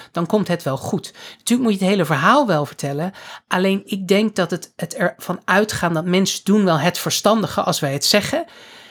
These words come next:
ja, dat, dat w-, werkt niet zo. Ik denk toch dat we wat meer, meer controle, meer, dat je gewoon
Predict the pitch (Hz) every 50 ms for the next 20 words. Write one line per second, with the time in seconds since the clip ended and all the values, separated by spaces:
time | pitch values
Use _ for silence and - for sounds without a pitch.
0 | - - _ _ _ _ _ - 175 196 202 214 208 202 - - _ - 208 202
1 | 202 - - - - - 190 - 185 202 214 233 226 226 185 151 - - - 139
2 | 139 151 160 - 202 196 202 - - 254 262 262 262 - 240 214 202 - 202 185
3 | 185 175 170 165 180 190 190 196 196 185 196 - - - 175 190 220 185 190 180
4 | - - 185 165 - - - 190 185 180 175 170 175 180 175 175 175 175 - -
5 | - - - - 190 185 - 208 190 - - 185 185 185 180 180 185 185